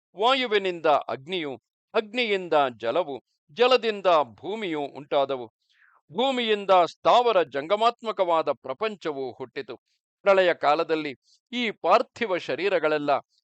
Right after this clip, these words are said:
ವಿಲೋಮ ಕ್ರಮದಿಂದ ತಮ್ಮ ತಮ್ಮ ಉತ್ಪತ್ತಿ ಸ್ಥಾನಗಳಲ್ಲಿ ಲಯಿಸುವವು. ಎಂದರೆ ಪಾರ್ಥಿವ ಶರೀರಗಳು ಜಲದಲ್ಲಿಯೂ, ಜಲವು ಅಗ್ನಿಯಲ್ಲಿಯೂ,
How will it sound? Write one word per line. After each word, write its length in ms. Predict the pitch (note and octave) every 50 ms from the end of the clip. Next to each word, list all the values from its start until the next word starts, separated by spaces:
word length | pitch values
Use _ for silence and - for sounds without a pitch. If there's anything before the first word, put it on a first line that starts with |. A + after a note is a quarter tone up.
| _ -
ವಿಲೋಮ 380 | G3+ B3 C4 D4 C#4+ C#4 B3+ A#3
ಕ್ರಮದಿಂದ 600 | G#3 _ - F3 E3 F3+ G3 F#3 F3 F3 E3+ E3 D#3+
ತಮ್ಮ 500 | D3 C#3+ B2+ _ - G3 A3+ A#3+ A3+ G#3
ತಮ್ಮ 280 | - G3 F3 E3 D#3+
ಉತ್ಪತ್ತಿ 640 | C#3+ - D#3 F3 _ _ - A3+ - _ - E3+ D3
ಸ್ಥಾನಗಳಲ್ಲಿ 840 | - _ _ - B2+ D3 F3 F3+ E3 D#3+ D#3 D3+ C#3+ C#3 C#3 B2+
ಲಯಿಸುವವು. 680 | B2 A2+ A2+ B2+ D3+ - - D#3 C#3 C3 B2+ A2+ - _ _ _ _ _ _ -
ಎಂದರೆ 360 | D#3 D3+ C#3+ C#3+ C#3+ C#3 A#2+ - _ _ _ _ _ _ _ -
ಪಾರ್ಥಿವ 540 | G#3+ A#3 A#3+ A3+ _ - G#3+ G#3 F#3 F3
ಶರೀರಗಳು 680 | D#3 - - C#3+ D3 F#3+ G3+ F3+ E3 D3+ D#3+ D3+ C#3 A#2+ _ _ _ _ _ _ _
ಜಲದಲ್ಲಿಯೂ, 760 | - E3 F#3 A3+ A#3 F#3 F#3 F3+ F3 E3+ D#3+ D3+ C3+ B2 - _ _ _ _ - E3+
ಜಲವು 420 | D3+ - A#3 B3 B3+ A#3+ G3+ F#3
ಅಗ್ನಿಯಲ್ಲಿಯೂ, 840 | - - C3+ C3+ C#3 B2+ F#3 G#3+ G3 E3+ D#3 D#3 D#3 D3+ C#3+ B2+